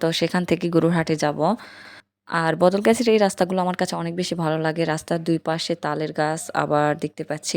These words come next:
কলার গাছ। তো সব মিলিয়ে আসলে আমার কাছে ভালোই লাগতেছিল। And yes guys, আপনারা বদলগাছি থেকে যারা যারা ভিডিও দেখতেছেন অবশ্যই কমেন্ট করে জানাবেন।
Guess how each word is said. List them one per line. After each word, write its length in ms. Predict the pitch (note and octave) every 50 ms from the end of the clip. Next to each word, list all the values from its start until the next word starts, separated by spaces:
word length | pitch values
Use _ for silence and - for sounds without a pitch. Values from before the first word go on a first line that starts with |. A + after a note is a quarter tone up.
| D3+ -
কলার 260 | - D3+ D3+ D#3 D#3 D3+ -
গাছ। 160 | D3 C#3+ D#3+ - - - _ - - - _ - _ _ _ _ _ _ _ _ -
তো 80 | - F3 E3 D#3 D#3+ D#3 -
সব 120 | F#3+ G3 G#3 A3
মিলিয়ে 260 | A3+ A3+ A#3 A3+ A3+ A3 G3+
আসলে 220 | G3+ - G3+ G#3 G3 F#3
আমার 120 | F#3 F3+ -
কাছে 140 | F#3+ - G3 F3 D#3+
ভালোই 220 | D#3+ D#3 F3+ F#3+ F#3+
লাগতেছিল। 440 | F#3 F3 - - E3 - - D3 C#3+ D3+ E3 F#3+ - _ _ _ _ _ _ _ _ _ _ _ -
And 180 | - E3+ E3+ E3+ F3 F#3+ G3
yes 120 | A#3 B3 B3 A3
guys, 140 | G#3 F#3+ - - -
আপনারা 200 | - F#3 F#3 F#3 F3+
বদলগাছি 360 | F3+ F3 G3 G#3 A3+ A#3 - - -
থেকে 120 | A#3+ B3 A3 G#3+
যারা 140 | F#3+ F3+ F3 F#3
যারা 120 | F3+ F3+ F3
ভিডিও 180 | F#3+ E3+ F3+ F#3 F#3
দেখতেছেন 300 | F3+ - - F3 - F3+ - -
অবশ্যই 280 | F#3+ A#3 B3+ - C#4 C4 -
কমেন্ট 180 | A3 G#3 F#3+ F3+ -
করে 120 | E3 D#3 D3+ D#3+
জানাবেন। 340 | D3 D3 D3 C#3+ C#3+ C#3+